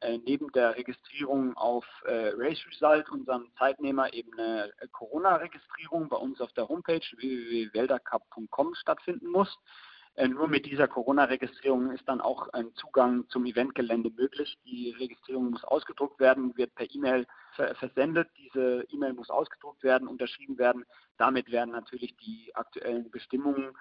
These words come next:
eingehalten, ähm, dass man eben die letzten vierzehn Tage in keinem Risikogebiet war und dass man selber auch eben nicht krank ist. Ähm, das muss man mit seiner Unterschrift leisten. Und, ähm, es wäre auch durchaus möglich, sich noch vor Ort zu registrieren. Ähm, bei uns,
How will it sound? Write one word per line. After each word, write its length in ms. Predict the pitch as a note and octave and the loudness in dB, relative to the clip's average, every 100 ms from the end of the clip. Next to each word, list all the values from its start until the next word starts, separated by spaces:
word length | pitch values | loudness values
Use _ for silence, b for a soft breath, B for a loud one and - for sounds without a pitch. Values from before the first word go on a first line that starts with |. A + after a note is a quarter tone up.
| B B B | B B B
eingehalten, 1000 | A2+ C3+ C#3 A#2 B2+ C3+ C3+ B2+ B2 A#2+ - | -2 -2 -2 2 2 2 0 0 2 0 -4
ähm, 400 | A#2+ A#2 A#2 A2+ | -6 -6 -12 -2
dass 180 | A#2 - | -2 0
man 140 | A#2+ | -4
eben 280 | A2 A2+ A2 | -4 -10 -12
die 100 | G#2+ | -4
letzten 300 | A2 - A#2 | -4 -4 -8
vierzehn 340 | A#2+ A2+ A#2+ | -8 -8 -10
Tage 300 | G#2+ G#2 G#2 | 0 0 0
in 160 | A2+ G#2 | -10 -10
keinem 300 | - G#2+ A2 | -4 -4 -4
Risikogebiet 720 | D3+ E3 - D3+ - C3 - | -8 -8 -6 -10 0 0 6
war 180 | B2 A#2 | 6 6
und 140 | A2+ | 4
dass 160 | G#2+ - | -4 -8
man 120 | G#2+ | -10
selber 280 | G#2 A2+ A2+ | -4 -4 -2
auch 160 | G2+ - | -4 -10
eben 160 | - | -18
nicht 220 | A2+ A#2+ - | -12 -12 -6
krank 240 | D3+ D#3+ | -6 -4
ist. 200 | F3+ - _ _ b b b - | -8 -8 _ _ b b b -10
Ähm, 200 | A#2+ A2+ | -8 -6
das 140 | A#2+ | -8
muss 180 | B2+ A#2+ | -8 -8
man 140 | A#2+ | -8
mit 80 | A2 | -6
seiner 240 | A#2+ A2+ - | -4 -4 -4
Unterschrift 440 | A#2+ - A2+ - | -8 -10 -10 0
leisten. 460 | C3 D#3+ - F3+ F3+ B B B _ | 2 2 0 -8 -8 B B B _
Und, 380 | E3+ C#3 C3 B2 | -4 0 -2 0
ähm, 300 | - A#2+ A#2 - - - - | 0 0 -4 -14 -10 -10 -8
es 180 | B2+ B2+ | -4 4
wäre 200 | D3 - | 6 6
auch 280 | C#3+ - C#3 | 2 -6 -2
durchaus 460 | D3+ D3+ - C#3 C3 | 0 2 0 0 2
möglich, 360 | C#3 C#3 C3 - | 0 2 -2 0
sich 220 | C3 - | -4 0
noch 180 | B2+ - | -2 -2
vor 160 | - | 0
Ort 200 | C#3+ F3 | 4 4
zu 80 | - | 0
registrieren. 760 | A2 A2+ B2 - C3 C#3+ D3 - | -8 -10 -12 -4 0 0 -4 -6
Ähm, 140 | B2 | -4
bei 160 | A#2+ A#2 | 2 4
uns, 280 | D3+ E3 | 4 0